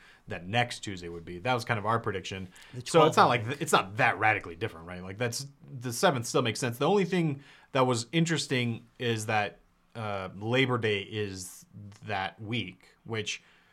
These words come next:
Speaker 1: like you said, they've done this before, so it's not unprecedented or anything like that. But it, I'm just wondering, like, what's the harm in doing it a week later and not having the holiday? I guess it doesn't really matter that much, but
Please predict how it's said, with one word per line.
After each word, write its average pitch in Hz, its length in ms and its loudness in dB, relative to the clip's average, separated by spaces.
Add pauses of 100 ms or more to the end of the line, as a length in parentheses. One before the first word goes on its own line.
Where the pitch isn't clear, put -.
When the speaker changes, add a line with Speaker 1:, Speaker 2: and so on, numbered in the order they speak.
(320)
Speaker 1:
like 160 240 2
you 139 80 -2
said, 107 300 -2
they've 135 180 4
done 131 180 4
this 117 140 -2
before, 127 380 -4
so 123 120 -2
it's 107 140 -6
not 101 260 -6
unprecedented 98 800 -6
or 85 100 -12
anything 85 280 -12
like 82 160 -18
that. 87 160 -12
But 101 120 -6
it, 101 160 -6 (280)
I'm 117 160 -2
just 110 160 -4
wondering, 107 320 -2
like, 95 240 -8
what's 107 480 -4
the 104 100 0
harm 107 320 2
in 101 100 -6
doing 98 200 -4
it 90 80 -8
a 90 40 -8
week 92 220 -8
later 120 640 0 (460)
and 92 140 -10
not 110 180 -6
having 123 200 -6
the 113 60 -4
holiday? 117 260 -2
I 123 60 -4
guess 165 140 -2
it 104 60 -10
doesn't 82 160 -10
really 80 140 -16
matter 80 220 -16
that 78 160 -20
much, 104 260 -16
but 104 240 -10